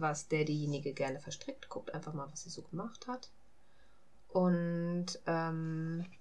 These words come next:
ja, wenn ihr dann vielleicht sogar in Richtung regionale Wolle gehen wollt, dann hat Frau Feierabend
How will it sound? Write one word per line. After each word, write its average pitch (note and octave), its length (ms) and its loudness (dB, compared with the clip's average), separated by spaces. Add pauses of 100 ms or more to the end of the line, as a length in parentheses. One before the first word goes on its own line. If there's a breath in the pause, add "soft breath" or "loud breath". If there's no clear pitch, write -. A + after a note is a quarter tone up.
(1400)
ja, D#3 260 6 (1000)
wenn F3+ 160 6
ihr F3+ 100 8
dann E3+ 280 8
vielleicht D#3+ 280 0
sogar E3+ 240 6
in E3 80 6
Richtung D#3+ 300 2
regionale D#3+ 640 4
Wolle A#3 200 4
gehen G#3+ 360 0
wollt, F#3+ 640 0
dann E3 180 0
hat D#3 240 -4
Frau D3+ 600 -4
Feierabend A#3+ 1080 -2